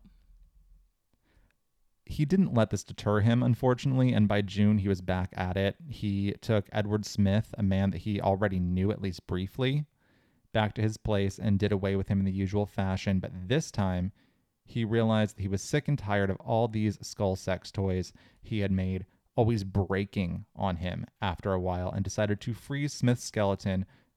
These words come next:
for a while, hoping that it would make it less brittle. Then he tried to put his skull in the oven,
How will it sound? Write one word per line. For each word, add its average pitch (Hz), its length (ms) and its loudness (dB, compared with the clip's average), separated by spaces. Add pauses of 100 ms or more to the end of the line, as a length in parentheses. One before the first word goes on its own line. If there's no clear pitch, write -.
(260)
for 107 320 0
a 107 80 -2
while, 101 380 0
hoping 135 320 2
that 117 140 2
it 92 80 -2
would 104 140 2
make 98 320 2
it 98 140 -2
less 95 280 -2
brittle. 101 680 -4 (540)
Then 120 300 2
he 139 140 -2
tried 120 360 -2
to 117 40 -6
put - 300 -4
his 107 180 -2
skull 101 400 -2
in 98 120 0
the 98 120 0
oven, 110 520 2